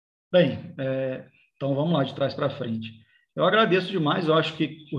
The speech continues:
como o senhor falou no início, né, as atividades que o C R M proporcionou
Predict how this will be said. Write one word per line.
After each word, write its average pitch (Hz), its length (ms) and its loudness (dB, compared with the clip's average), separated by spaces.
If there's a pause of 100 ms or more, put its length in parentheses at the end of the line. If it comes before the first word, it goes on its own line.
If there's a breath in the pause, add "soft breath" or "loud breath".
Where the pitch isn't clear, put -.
(160)
como 147 160 -2
o 143 60 -2
senhor 151 220 0
falou 147 340 4
no 143 80 4
início, 147 440 2
né, 143 140 2
as 127 80 -2
atividades 131 560 -2
que - 60 -14
o - 40 -12
C 135 120 -2
R 123 180 0
M 131 460 0 (200)
proporcionou 139 1080 0